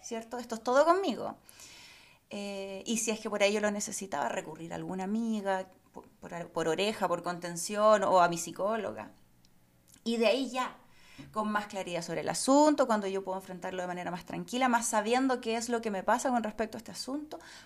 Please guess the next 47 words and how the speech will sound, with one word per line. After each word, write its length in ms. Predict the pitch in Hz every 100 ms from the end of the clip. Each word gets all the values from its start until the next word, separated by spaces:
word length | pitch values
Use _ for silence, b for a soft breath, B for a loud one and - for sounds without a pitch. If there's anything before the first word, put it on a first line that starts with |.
| B
puedo, 580 | - 349 381 269 277 330 - _ _ _ _ _ _ _ _
eh, 680 | 226 233 233 233 226 226 220 220 _ _ -
llegar 320 | 220 254 294
incluso 300 | 330 330 339
a 20 | 403
la 80 |
conclusión 400 | 392 339 302 339
de 80 | 359
que 80 | 349
a 60 | 311
veces 360 | 339 392 - - -
ni 140 | 285
siquiera 320 | 277 349 381
tengo 680 | 339 339 339 330 370 508 - _ _ _ -
que 100 | 277
enfrentar 480 | 269 262 240 311
a 40 | 370
la 100 | 349
otra 120 | 349
persona 380 | 320 330 339 -
y 120 | 254
ni 80 | 247
siquiera 220 | 262 311
vale 180 | 320 320
la 240 | 247 196
pena 220 | - - 180
enfrentarla. 640 | - 175 165 - - - - B B B B B B
A 80 |
veces 320 | 247 285 330 320
la, 260 | 285 277 170
la, 220 | 226 233
la 160 | 226 220
solución 500 | 233 208 208 269 277
que, 280 | 277 -
contrario 400 | - 196 202 240
a 20 | 294
lo 80 |
que 80 | 277
plantea 300 | 240 226 254
el 160 | 247 233
libro 240 | 233 247
esta 260 | 247 247 262
de 80 | 240
la 160 | 202
Susan 640 | - 240 240 254 247 247 247
Forward, 340 | 262 254 262
que 280 | 214 196